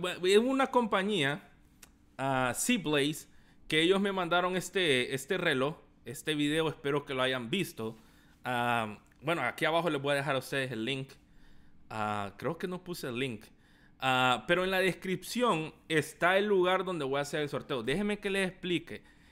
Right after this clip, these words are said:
Este tel-, este reloj, cuando yo lo vi, yo dije, "Mm", porque yo casi siempre no acepto cuando una compañía china se contacta conmigo, porque yo sé que son dispositivos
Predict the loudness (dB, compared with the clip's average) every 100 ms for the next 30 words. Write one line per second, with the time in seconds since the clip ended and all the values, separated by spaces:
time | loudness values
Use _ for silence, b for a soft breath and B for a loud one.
0 | b -4 -2 -2 -2 -2 -2 0 2 4
1 | 4 4 2 0 -6 b b b -2 0
2 | 2 2 2 2 4 4 4 2 0 -2
3 | -10 -8 -4 -2 -2 -6 -12 -20 -8 -4
4 | -2 -2 -2 0 0 0 -2 -4 -2 -2
5 | 0 0 0 0 0 -4 -6 -4 -6 b
6 | b b b -8 -4 -2 -2 -2 -4 -6
7 | -4 -4 -4 -4 -4 -6 -4 -6 -8 -8
8 | -6 -6 -4 -6 -6 -6 -6 -8 -8 -6
9 | -6 -8 -8 -10 -10 -12 -12 -14 -10 -8
10 | -4 -2 -4